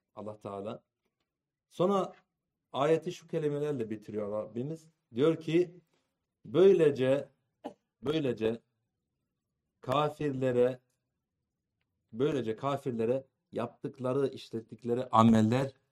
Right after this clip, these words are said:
şeytan onların gözlerinde ne yapıyor?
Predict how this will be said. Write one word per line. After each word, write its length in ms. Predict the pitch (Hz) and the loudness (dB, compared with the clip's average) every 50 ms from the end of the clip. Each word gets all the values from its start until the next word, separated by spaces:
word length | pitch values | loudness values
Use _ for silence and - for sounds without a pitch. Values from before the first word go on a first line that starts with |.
| _ _ _ _ _ _ _ _ _ | _ _ _ _ _ _ _ _ _
şeytan 480 | - - - 117 110 - 131 127 127 131 | -12 -4 -2 -2 0 2 2 2 2 2
onların 460 | 127 101 113 113 113 113 117 123 120 | 2 2 4 6 6 6 6 4 2
gözlerinde 640 | 113 113 110 101 98 107 107 104 104 104 117 123 123 | 2 0 -2 -4 -6 -6 -6 -4 -2 -2 -2 -2 -2
ne 80 | 120 | -4
yapıyor? 460 | 113 113 107 - - 117 120 131 135 | -6 -8 -8 -6 -4 -4 -4 -4 -6